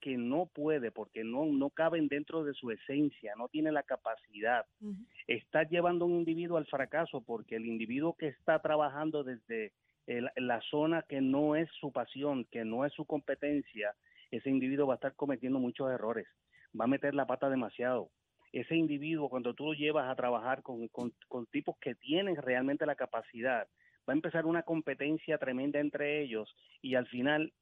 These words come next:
Speaker 1: un gran, un, un gran empleado que pueda hacer una buena tarea en un lugar donde le corresponda,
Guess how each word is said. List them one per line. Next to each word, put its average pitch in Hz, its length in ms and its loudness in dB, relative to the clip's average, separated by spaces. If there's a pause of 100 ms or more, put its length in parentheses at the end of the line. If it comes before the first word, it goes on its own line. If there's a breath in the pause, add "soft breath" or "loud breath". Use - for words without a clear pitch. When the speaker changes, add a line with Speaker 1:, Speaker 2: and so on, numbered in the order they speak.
Speaker 1:
un 160 220 4
gran, 170 480 0
un, 139 280 0
un 151 120 4
gran 170 240 0
empleado 151 560 0
que 117 120 -12
pueda 160 240 -6
hacer 156 180 -8
una 151 180 -2
buena 165 320 -2
tarea 143 400 0
en 123 80 -6
un 139 160 -4
lugar 156 380 0
donde 127 240 -6
le 117 100 -10
corresponda, 127 840 -2